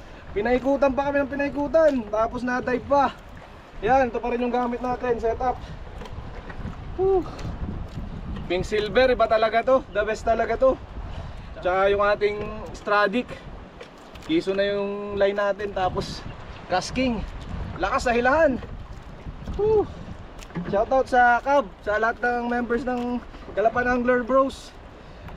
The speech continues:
Ah, yan, shoutout din yan kay Ka-, kay Kapiton. Siya nagbibideo sa atin, yun, dugoan pa, oh.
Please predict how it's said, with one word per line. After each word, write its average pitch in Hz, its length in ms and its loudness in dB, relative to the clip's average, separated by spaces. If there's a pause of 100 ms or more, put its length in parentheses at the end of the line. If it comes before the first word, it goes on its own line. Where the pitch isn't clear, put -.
(180)
Ah, 185 300 4 (840)
yan, 208 200 4
shoutout 202 400 2
din 214 160 -2
yan 220 120 0
kay 214 120 -2
Ka-, 220 320 2
kay 220 160 0
Kapiton. 233 640 2
Siya 196 160 0
nagbibideo 196 480 -6
sa 214 160 4
atin, 220 160 -2
yun, 226 120 -6
dugoan 175 300 2
pa, 214 220 -2
oh. 214 40 -8